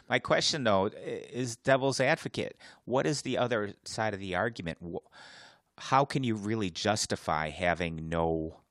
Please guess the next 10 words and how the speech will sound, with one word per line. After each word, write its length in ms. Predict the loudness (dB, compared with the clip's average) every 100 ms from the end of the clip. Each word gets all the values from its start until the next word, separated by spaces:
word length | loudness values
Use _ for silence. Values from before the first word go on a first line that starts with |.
| _ _ _ _ _
no 200 | -8 -6
certification, 920 | -4 -4 -6 -8 -8 -6 -4 -6 -6
no 160 | -4 -4
minimum 540 | -2 -4 -4 -6 -8
standard 720 | -10 -8 -8 -6 -6 -6 -8 -10 _ _
that 240 | -10 -8 -8
is, 320 | -8 -6 -6 -8 -20 _
that 160 | -8 -6
is, 240 | -6 -4
uh, 340 | -4 -4 -6